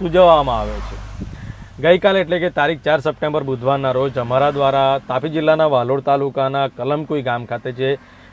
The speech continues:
ગ્રામ ભારતી આશ્રમ શાળા આવેલી છે, તે આશ્રમ શાળામાં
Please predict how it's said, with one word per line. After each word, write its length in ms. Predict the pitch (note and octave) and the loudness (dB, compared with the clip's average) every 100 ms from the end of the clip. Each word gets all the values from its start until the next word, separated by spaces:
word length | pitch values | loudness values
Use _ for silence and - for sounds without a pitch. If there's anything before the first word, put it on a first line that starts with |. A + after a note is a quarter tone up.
| A#2 | -6
ગ્રામ 200 | B2+ D#3+ | -2 2
ભારતી 280 | D3+ C#3 D3 | 2 2 0
આશ્રમ 280 | C3 C#3 C3+ | -2 -6 -4
શાળા 240 | C3 B2 | -2 0
આવેલી 340 | A#2 A2+ A#2 | -2 -4 -10
છે, 200 | G#2+ C3+ | -8 -8
તે 260 | B2+ C#3+ C#3+ | -4 -2 0
આશ્રમ 360 | C3 - C#3+ C3+ | -2 -4 -8 -2
શાળામાં 800 | C3+ C3+ C#3 C3+ C#3 C#3 C#3+ | 0 2 4 2 0 -2 -2